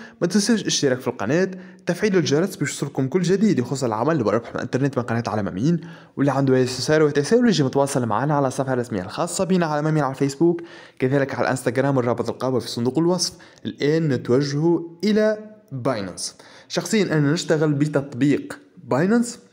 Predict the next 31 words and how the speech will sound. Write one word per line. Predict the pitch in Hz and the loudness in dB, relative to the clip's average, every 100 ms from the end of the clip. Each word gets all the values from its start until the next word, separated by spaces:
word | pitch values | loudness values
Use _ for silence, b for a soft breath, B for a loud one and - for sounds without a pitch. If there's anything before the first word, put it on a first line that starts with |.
| B B B B | B B B B
وفي | 123 220 220 165 147 | 2 4 2 -2 -2
صندوق | - 185 185 | 2 2 4
الوصف | 190 196 190 120 - | 2 2 0 -4 -4
وكذلك | 120 147 151 | 0 2 2
في | 151 | 2
أول | 131 151 | 2 2
تعليق | 113 110 113 110 | 2 -2 -2 -4
مثبت | 113 190 226 233 - B B - | 0 4 4 0 -10 B B 0
تنخلي | 214 190 202 | 2 2 4
لكم | 226 - 156 | 2 4 2
مقالة | 147 151 190 196 202 196 B B | 2 2 2 4 2 0 B B
كاتب | - 160 131 | -2 0 0
فيها | - 123 | 2 0
كل | 110 165 | 2 2
التفاصيل، | 190 185 175 156 190 220 - B B - | 2 0 0 2 2 0 -2 B B -12
كيفاه | 127 139 | 0 0
تسجلوا | 113 165 175 156 202 196 B B | 2 2 2 4 2 2 B B
وكيفاه | 131 - 151 226 | -6 -2 2 4
تربحوا، | 220 208 208 208 202 202 B B B | 4 2 0 2 0 0 B B B
كذلك، | 151 165 202 196 - - | 2 4 4 2 -2 -2
آه، | 143 139 | 0 2
يعني | 135 151 151 143 | 2 2 2 2
فيديو | 175 180 147 185 180 135 | 2 2 4 4 2 -2
سابق | 127 170 185 180 185 | -2 0 2 0 -4
شرحت | - - 151 135 | -6 -4 -4 -6
فيه | - 175 170 | -2 0 0
طريقة | 165 135 139 127 | 0 0 0 -2
التسجيل | 131 127 120 117 151 139 | -4 -2 -2 2 2 2
والعديد | 123 113 127 131 | 0 0 2 2
من | 117 117 | 0 0
هذه | 127 127 | -2 0